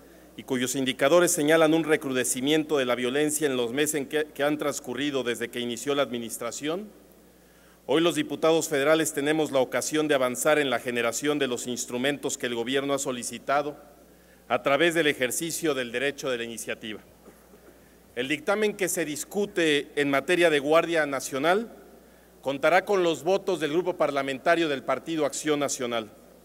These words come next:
Después de haber dado la batalla con las armas de la razón y el diálogo, y de haber transitado por semanas de ardua discusión en el seno de esta Cámara,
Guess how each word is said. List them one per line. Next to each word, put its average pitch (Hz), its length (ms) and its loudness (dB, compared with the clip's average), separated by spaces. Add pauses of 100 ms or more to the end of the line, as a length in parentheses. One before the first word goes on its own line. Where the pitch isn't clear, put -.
(600)
Después 190 380 2
de 208 60 8
haber 196 180 6
dado 190 240 6
la 170 100 8
batalla 175 480 4
con 147 160 2
las 139 220 2
armas 180 280 4
de 147 80 0
la 139 120 2
razón 165 560 0
y 131 160 -2
el 127 100 0
diálogo, 180 460 4 (640)
y 131 120 -6
de 147 60 6
haber 185 220 6
transitado 185 720 2
por 165 120 2
semanas 165 480 2
de 156 140 2
ardua 175 320 6
discusión 147 600 -2
en 160 100 2
el 135 120 0
seno 160 300 0
de 156 80 4
esta 147 220 -2
Cámara, 151 420 0